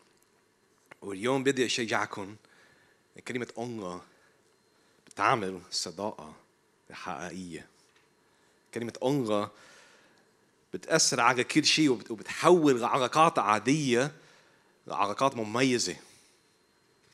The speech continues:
كلمة الله بتأثر وبتعمل مجموعة أصحاب جسم يسوع. هيدا حياة، هيدا هي حياة حول الكلمة. فبتذكروا معي الكنيسة الأولى،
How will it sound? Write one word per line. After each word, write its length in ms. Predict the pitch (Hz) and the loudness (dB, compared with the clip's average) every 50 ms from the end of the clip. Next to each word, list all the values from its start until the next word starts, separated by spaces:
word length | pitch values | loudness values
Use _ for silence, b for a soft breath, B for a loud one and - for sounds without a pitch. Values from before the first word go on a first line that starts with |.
| _ _ _ - 90 - - | _ _ _ -20 -20 -10 -8
كلمة 260 | 120 120 127 127 117 - 131 | -6 -4 -4 -4 -4 -2 0
الله 440 | 135 143 135 127 120 117 117 123 b b b b b - | 0 2 2 2 2 0 0 -2 b b b b b -14
بتأثر 640 | 92 - - 147 151 - - - 104 92 85 - B B B B B B B B - | -10 -2 0 2 2 2 2 0 0 -2 -4 -6 B B B B B B B B -10
وبتعمل 760 | - 107 101 101 101 - - 113 151 165 156 143 135 139 131 127 B B B B B - | -8 -8 -8 -8 -4 0 4 6 8 8 8 8 8 6 6 4 B B B B B -6
مجموعة 480 | 120 123 120 104 120 156 165 160 151 147 - | -4 -2 -2 0 4 6 6 6 6 4 2
أصحاب 680 | 143 127 - - - - 143 151 156 151 143 143 147 143 139 - - _ _ _ _ _ _ _ _ _ _ _ - | 0 0 0 0 -2 0 0 4 6 6 6 6 4 0 -6 -14 -20 _ _ _ _ _ _ _ _ _ _ _ -8
جسم 320 | 104 110 - - 101 98 | -4 -2 -2 -2 -2 -2
يسوع. 420 | 95 80 - - 120 113 87 76 - - _ _ _ _ _ _ _ _ _ _ _ _ _ _ _ _ _ _ _ _ _ _ _ _ _ _ _ _ _ _ _ _ _ - | -4 -2 -2 -2 -4 -6 -8 -10 -16 -20 _ _ _ _ _ _ _ _ _ _ _ _ _ _ _ _ _ _ _ _ _ _ _ _ _ _ _ _ _ _ _ _ _ -10
هيدا 180 | 107 120 - 98 | -8 -8 -8 -8
حياة، 500 | - - 101 101 104 107 107 101 101 104 - _ _ _ _ _ _ _ _ _ _ - | -8 -8 -8 -6 -4 -4 -6 -6 -8 -12 -16 _ _ _ _ _ _ _ _ _ _ -12
هيدا 160 | 110 107 104 | -10 -10 -6
هي 160 | 101 113 107 | -4 -4 -4
حياة 340 | - - 101 95 101 104 101 | -4 -4 -4 -2 -2 -2 -4
حول 260 | - 104 101 101 95 | -4 -4 -4 -4 -4
الكلمة. 420 | 87 - - 98 92 87 82 78 73 - _ _ _ b b b b b b b b b _ | -6 -6 -8 -8 -8 -8 -10 -12 -14 -16 _ _ _ b b b b b b b b b _
فبتذكروا 520 | 123 107 101 92 135 156 - - 190 170 151 | -12 -12 -8 -6 -4 -4 -2 0 0 0 0
معي 300 | 147 143 147 156 135 127 | 0 -2 -2 -2 -4 -4
الكنيسة 480 | - - 113 131 147 - - - 110 | -4 -6 -6 -4 -4 -4 -4 -6 -6
الأولى، 480 | 104 110 113 - 120 120 104 87 73 | -6 -6 -6 -6 -6 -6 -8 -10 -14